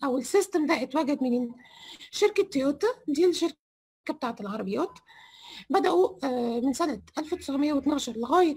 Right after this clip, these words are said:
ألف وتسعمية وتسعين كانوا عاملين، آه، زي، آم،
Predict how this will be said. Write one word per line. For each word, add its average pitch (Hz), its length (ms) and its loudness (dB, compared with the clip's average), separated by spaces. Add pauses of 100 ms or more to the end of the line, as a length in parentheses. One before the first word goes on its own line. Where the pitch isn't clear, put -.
ألف 359 160 -4
وتسعمية 349 560 0
وتسعين 370 680 -2 (680)
كانوا 427 400 6 (240)
عاملين، 302 1160 2
آه، 269 220 -2
زي، 339 380 2
آم، 247 380 -4